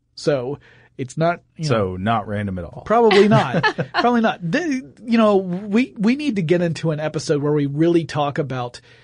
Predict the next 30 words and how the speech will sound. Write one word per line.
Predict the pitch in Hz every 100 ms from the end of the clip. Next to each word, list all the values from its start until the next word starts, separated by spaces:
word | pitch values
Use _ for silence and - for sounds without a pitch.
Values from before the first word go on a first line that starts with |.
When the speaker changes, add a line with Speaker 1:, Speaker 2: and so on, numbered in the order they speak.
| _ _ -
Speaker 1:
uh, | 131 127 120 - 339
the, | 160 147 143
the | 147
concept | 139 - 160 165 - 160 143 -
of | 139
free | - - 151 156
will | 147 147 147 143 147
and | 180 165
how, | - 175 185 185 180
<laughs> |
how | - 202 208
much | 190 185 -
of | 180
our | 160 156
actions | 165 156 160 - 170 156 147 143 123 -
are | 160 147
actually | 151 151 - 180
determined | 143 135 165 156 151 147 170
by | 165 151 143 135 139 - - _
external | 147 127 - 180 165 156
sources | 147 - 160 151 - 151 143 131
and | 143
other | 165 156 151
processes | 165 151 135 151 - 147 135
that | 131
we're | 175 160
not | 156 147
familiar | 175 214 208 170
with. | 170 165
So | - 185